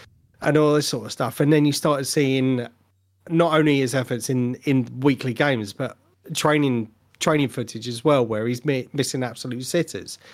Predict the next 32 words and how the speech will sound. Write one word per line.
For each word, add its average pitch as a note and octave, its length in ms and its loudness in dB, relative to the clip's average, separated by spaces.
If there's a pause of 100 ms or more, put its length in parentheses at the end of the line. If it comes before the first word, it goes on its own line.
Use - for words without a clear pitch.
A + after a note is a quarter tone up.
(920)
And D#3+ 380 0 (480)
I D#3 80 0
think G3 240 2
it F3+ 80 0
was D#3 160 0
a D#3+ 80 4
massive F3+ 840 2
gamble C#3 500 0
for B2 180 -10
them. A2 400 -6 (100)
For, B2+ 520 0 (320)
in F#3+ 80 2
fact, F3 360 -2
I'm E3+ 120 0
just G3 180 2
going E3+ 160 4
over C3+ 240 2
old B2+ 160 2
ground C#3 320 2
that, B2 400 -4
that C3 140 2
we've B2+ 180 4
been C3 200 0
speaking C3+ 340 -2
about A#2 320 -4
the, C3 180 0
the C#3 160 0
last C3 240 2
couple A#2+ 220 -4
of B2+ 60 0
weeks, D3 360 0 (560)
but D3+ 260 2